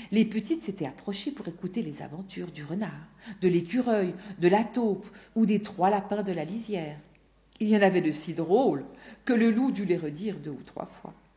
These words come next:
Marinette avait déjà pris son amie par le cou, s'amusant à tirer ses oreilles pointues, à le caresser à lisse-poil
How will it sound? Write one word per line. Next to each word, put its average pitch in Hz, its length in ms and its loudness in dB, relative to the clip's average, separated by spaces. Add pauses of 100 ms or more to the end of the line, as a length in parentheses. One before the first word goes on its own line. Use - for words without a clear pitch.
(1120)
Marinette 247 460 0
avait 175 160 -2
déjà 185 260 0
pris 233 220 -8
son 196 200 -6
amie 202 220 -2
par 254 180 -6
le 285 100 -4
cou, 190 260 -10 (480)
s'amusant 208 500 4
à 202 80 0
tirer 214 340 -2
ses 214 220 -4
oreilles 247 220 -2
pointues, 262 560 -6 (480)
à 175 100 4
le 220 140 4
caresser 233 720 -2
à 202 80 2
lisse-poil 208 760 -4